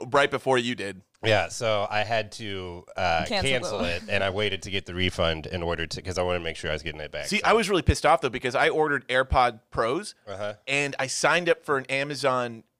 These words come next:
Speaker 1: credit card to get a hundred dollars off, and I placed the order to the wrong address,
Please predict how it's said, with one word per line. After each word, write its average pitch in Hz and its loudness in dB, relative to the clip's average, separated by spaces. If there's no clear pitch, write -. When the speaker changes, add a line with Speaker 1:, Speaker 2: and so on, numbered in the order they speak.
Speaker 1:
credit 185 2
card 120 2
to - -10
get 127 -2
a - -2
hundred 165 2
dollars 123 2
off, 139 6
and 123 -4
I - -2
placed 170 0
the 127 -10
order 147 2
to 131 -6
the 120 -4
wrong 135 4
address, 127 2